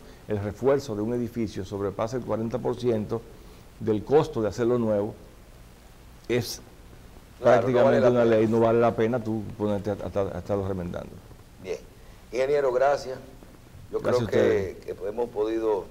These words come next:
Speaker 2: edificar un poquito y ojalá llamar la atención a todas las, a los dueños de propiedades, al sector público, que puedan, que hagan su evaluación, que hagan su evaluación, que es un problema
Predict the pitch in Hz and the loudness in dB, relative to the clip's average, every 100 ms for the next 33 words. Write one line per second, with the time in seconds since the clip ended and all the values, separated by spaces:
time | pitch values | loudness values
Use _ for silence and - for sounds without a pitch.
0 | - 90 101 95 95 107 117 107 101 - | -16 -14 -12 -14 -4 -2 -2 -4 -8 -10
1 | 147 - 98 98 104 110 107 107 110 107 | -14 -10 -4 0 0 0 0 0 0 -2
2 | 95 92 110 110 101 - - - - 92 | -4 -12 -6 -6 -6 -16 -20 -20 -14 -14
3 | - 123 143 139 - 92 101 95 123 143 | -6 -2 0 -2 -4 -8 -8 -8 -8 -6
4 | 131 - - 117 107 107 104 101 87 87 | -8 -8 -10 -4 0 2 2 0 -4 -12
5 | - 123 - 123 117 104 - - - - | -8 -10 -10 -12 -12 -14 -16 -20 -20 -20
6 | - - - - 104 117 120 113 - - | -20 -14 -14 -2 2 4 4 0 -14 -12
7 | 98 113 156 151 160 156 151 131 175 151 | -2 0 0 -4 -4 -4 -4 -6 -8 -8
8 | - - 131 151 156 151 151 123 151 139 | -8 -2 -2 -2 0 0 0 -2 -4 -4
9 | 117 127 135 131 127 135 135 | -6 -6 -2 -2 0 0 0